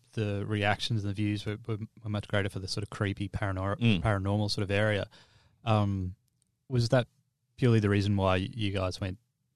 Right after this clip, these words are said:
Speaker 1: down that path, or was it also, like, the one you enjoyed making the most out of all the
Speaker 2: Yeah,
Speaker 1: plethora
Speaker 2: I
Speaker 1: of
Speaker 2: mean,
Speaker 1: things?
Speaker 2: y-, yes to both those things.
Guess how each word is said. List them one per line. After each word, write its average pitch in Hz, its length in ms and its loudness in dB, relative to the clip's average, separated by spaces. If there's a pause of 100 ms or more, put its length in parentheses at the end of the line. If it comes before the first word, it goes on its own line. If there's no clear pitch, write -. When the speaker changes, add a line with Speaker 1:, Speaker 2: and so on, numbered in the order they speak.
Speaker 1:
down 92 240 0
that 98 180 -2
path, 135 400 0
or 107 80 2
was 107 180 2
it 104 200 0
also, 107 440 -2
like, 95 160 -2 (160)
the 101 60 -12
one 101 220 0
you 98 320 0 (340)
enjoyed 101 420 0
making 98 380 -2
the 123 60 0
most 160 560 -2
out 113 180 0
of 107 180 -2
all 110 220 0
the 104 180 -2 (1200)
Speaker 2:
Yeah, 170 240 8 (100)
Speaker 1:
plethora 120 140 4
Speaker 2:
I 117 40 6
Speaker 1:
of 131 60 6
Speaker 2:
mean, 131 320 6
Speaker 1:
things? 113 60 -6 (260)
Speaker 2:
y-, - 100 -20 (140)
yes 120 380 4
to 110 100 2
both 101 320 4
those 92 360 2
things. 85 480 0